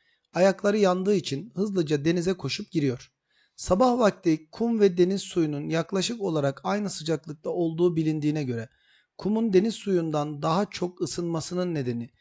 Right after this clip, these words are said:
niceliklerinden hangileriyle açıklanabilir?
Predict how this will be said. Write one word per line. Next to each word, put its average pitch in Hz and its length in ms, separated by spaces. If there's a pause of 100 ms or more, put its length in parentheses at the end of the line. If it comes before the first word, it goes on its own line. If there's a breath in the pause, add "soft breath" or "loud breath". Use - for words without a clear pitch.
(300)
niceliklerinden 175 760
hangileriyle 170 720
açıklanabilir? 143 880